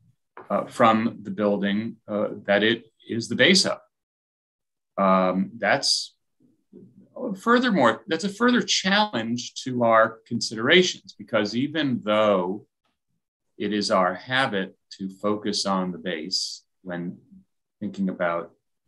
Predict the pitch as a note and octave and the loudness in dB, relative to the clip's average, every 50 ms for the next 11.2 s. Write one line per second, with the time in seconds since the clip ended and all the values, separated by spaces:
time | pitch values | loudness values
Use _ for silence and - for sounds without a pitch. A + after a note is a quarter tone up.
0 | _ _ _ _ - _ _ _ _ _ - - F2+ F2 F2 - - _ _ _ | _ _ _ _ -20 _ _ _ _ _ -4 -2 0 0 0 -2 -6 _ _ _
1 | _ _ _ _ _ - G2 F2+ D#2+ F2+ F#2 F2+ F#2 F#2 F2+ F2+ F2 - - F#2+ | _ _ _ _ _ -10 -8 -6 -4 -4 -4 -2 -2 -4 -4 -4 -6 -8 -6 -6
2 | F#2 F2 F2 - - - - - _ - E2+ D#2+ F2 F#2+ G#2+ A2 G#2 G2 F#2 - | -6 -6 -6 -8 -12 -16 -20 -20 _ -12 -10 -8 -4 -4 -2 0 0 0 0 -2
3 | - - - F#2+ F#2+ F#2+ F#2+ F#2+ - _ - - F#2+ F#2+ G#2+ A#2+ A#2+ A2+ G2 F#2+ | -4 -8 -10 -8 -8 -6 -6 -8 -8 _ -10 -6 -2 0 2 4 4 4 4 2
4 | G2 F#2+ - - - - _ _ _ _ _ _ _ _ _ _ _ _ _ - | 0 -2 -4 -6 -6 -12 _ _ _ _ _ _ _ _ _ _ _ _ _ 0
5 | G2+ G2+ G2+ G2+ G2 G2+ G2+ G2+ - - - C2+ - - C3+ B2+ A#2+ A#2+ A2 G#2 | 2 4 4 4 4 4 2 0 -4 -6 -8 -6 -4 -2 0 2 4 4 2 2
6 | G#2+ A#2+ A#2 A2 G#2+ G#2 G2+ G2 F#2+ F2+ F2+ F2+ F2+ _ _ _ _ _ _ _ | 0 0 0 2 2 2 0 0 -2 -2 -4 -8 -10 _ _ _ _ _ _ _
7 | _ _ _ _ G2+ G2+ A2+ G2+ F#2+ F#2 B2 B2 A#2+ G#2+ G#2 G2 F#2+ F#2+ F#2 F#2 | _ _ _ _ -8 -4 -2 -2 0 0 0 0 -2 -2 -4 -4 -6 -6 -10 -10
8 | F2+ F2+ F2+ F#2 G2 A2 B2+ D3+ F3+ F#3+ - F#3 F2 F2+ F2+ - - F#2+ F#2 F#2 | -10 -8 -4 0 2 4 4 4 4 2 0 -2 -6 -8 -10 -8 -6 -4 -4 -2
9 | F2+ F#2 - _ _ _ - F2+ F2 F2+ F2+ F2 F2+ - _ _ _ _ _ _ | -4 -4 -6 _ _ _ -10 -8 -8 -8 -8 -10 -14 -16 _ _ _ _ _ _
10 | _ _ _ _ _ _ _ _ _ _ _ _ _ - G1+ G1+ G1+ G1+ - - | _ _ _ _ _ _ _ _ _ _ _ _ _ -12 -12 -10 -10 -12 -12 -14
11 | - - - | -18 -18 -20